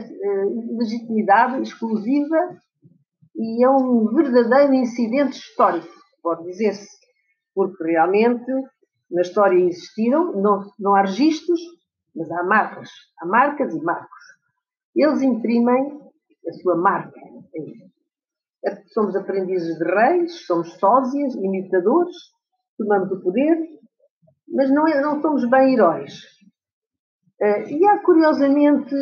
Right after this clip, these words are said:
aqui uma conclusão que eu gostava. Se me perseguem,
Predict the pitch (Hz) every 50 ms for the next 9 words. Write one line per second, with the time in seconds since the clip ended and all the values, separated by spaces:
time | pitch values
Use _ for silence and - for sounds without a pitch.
0 | 277 - - - _ _ _ _ _ _ _ _ _ _ _ - 226 220 - -
1 | 277 269 247 226 226 240 226 214 202 202 180 170 165 175 185 190 196 202 202 202
2 | - 214 220 220 220 233 226 220 214 - - - 196 180 170 170 170 - - _
3 | _ _ _ _ _ _ _ _ _ _ _ _ 311 330 330 320 311 - - 294
4 | 262 - - - - 240 208 190 180 170 190 190 202 214 220 214